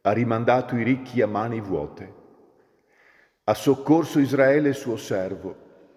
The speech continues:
ricordandosi della sua misericordia, come aveva detto ai nostri padri,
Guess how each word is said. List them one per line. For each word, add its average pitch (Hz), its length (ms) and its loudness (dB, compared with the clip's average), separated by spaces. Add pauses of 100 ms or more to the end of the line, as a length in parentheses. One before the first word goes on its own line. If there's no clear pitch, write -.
ricordandosi 120 880 0
della 98 240 0
sua 120 320 0
misericordia, 85 920 -4 (920)
come 143 400 4
aveva 123 320 2
detto 127 400 0
ai 113 100 0
nostri 113 380 -4
padri, 82 500 -8